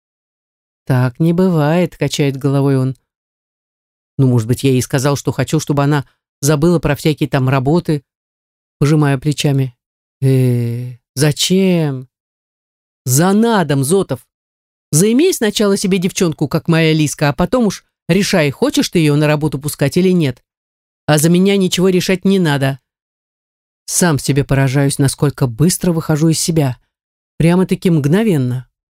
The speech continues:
В этот самый момент понимаю, что при раскладе "работающая Лиза" и "никакой Лизы" я однозначно выберу работающую. Да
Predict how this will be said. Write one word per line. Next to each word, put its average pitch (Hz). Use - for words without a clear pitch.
В 160
этот 214
самый 233
момент 220
понимаю, 220
что 170
при 175
раскладе 180
"работающая 160
Лиза" 151
и 175
"никакой 147
Лизы" 127
я 127
однозначно 135
выберу 139
работающую. 151
Да 165